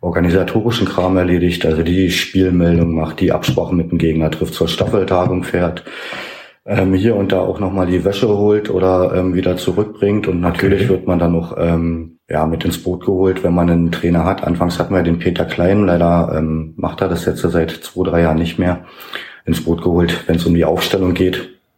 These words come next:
Speaker 1: Kriegt auch vereinzelt mal Privatnachrichten, Privatanrufe, wenn er
Speaker 2: Ja.
Speaker 1: mit seiner Situation nicht so ver-, äh, zufrieden ist. Ähm, das sind so alles Aufgaben eines Kapitäns, aber ich denke, das zieht sich, ähm, durchs ganze Fußballerleben in dem Bereich dann durch.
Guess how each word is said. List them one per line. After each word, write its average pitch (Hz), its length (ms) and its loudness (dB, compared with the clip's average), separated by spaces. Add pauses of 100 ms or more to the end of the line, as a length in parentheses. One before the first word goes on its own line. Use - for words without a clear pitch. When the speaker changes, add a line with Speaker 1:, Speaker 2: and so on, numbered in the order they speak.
(200)
Speaker 1:
Kriegt - 340 -2
auch - 100 -2
vereinzelt 78 720 -2
mal 82 140 2
Privatnachrichten, 80 840 -2
Privatanrufe, 78 800 0
wenn 78 140 0
er - 100 0
Speaker 2:
Ja. 80 100 2
Speaker 1:
mit 82 140 0
seiner 82 220 0
Situation 82 480 0
nicht 85 160 2
so - 80 0
ver-, 78 560 0
äh, - 20 -2
zufrieden - 480 -2
ist. 82 380 0
Ähm, 78 440 -2 (440)
das - 160 -2
sind 80 120 2
so - 160 -2
alles - 280 -2
Aufgaben 78 720 -2 (240)
eines 80 260 0
Kapitäns, 82 500 0
aber 78 160 2
ich 78 100 -2
denke, 80 340 0 (440)
das 80 200 -2
zieht 82 200 -2
sich, 85 300 0
ähm, 76 440 0
durchs - 180 -2
ganze 76 260 0
Fußballerleben 73 920 0
in 78 100 0
dem 73 160 0
Bereich 69 300 -2
dann 73 160 -2
durch. 71 360 -6